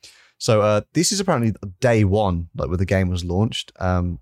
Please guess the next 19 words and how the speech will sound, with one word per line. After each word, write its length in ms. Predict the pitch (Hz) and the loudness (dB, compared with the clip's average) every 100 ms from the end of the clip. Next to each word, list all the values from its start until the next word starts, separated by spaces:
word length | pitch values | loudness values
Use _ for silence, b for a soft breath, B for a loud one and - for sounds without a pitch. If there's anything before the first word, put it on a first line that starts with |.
| - | -4
they 100 | 90 | -4
posted 420 | - 98 - 87 | 0 0 -2 -4
this 300 | 90 87 - | -4 -4 -6
and 160 | - 92 | -4 -4
just 140 | - | 0
said, 140 | 95 | 0
like, 280 | 90 90 - | 0 -2 -2
uh, 300 | 87 87 87 | 0 0 0
"Look, 160 | 107 110 | -2 0
guys, 380 | 107 98 95 - - | 2 2 2 -2 -2
um, 460 | 90 90 90 87 - | 0 0 0 -4 -8
there's 180 | 98 87 | -8 -2
been 160 | 107 | -2
some 140 | 90 92 | 0 -2
concerns 320 | 92 123 117 | 0 2 2
about 100 | 98 | 0
the 60 | 92 | 0
privacy 340 | 110 101 - | 0 0 -2
policy, 540 | 104 98 - 98 90 | 0 0 2 2 2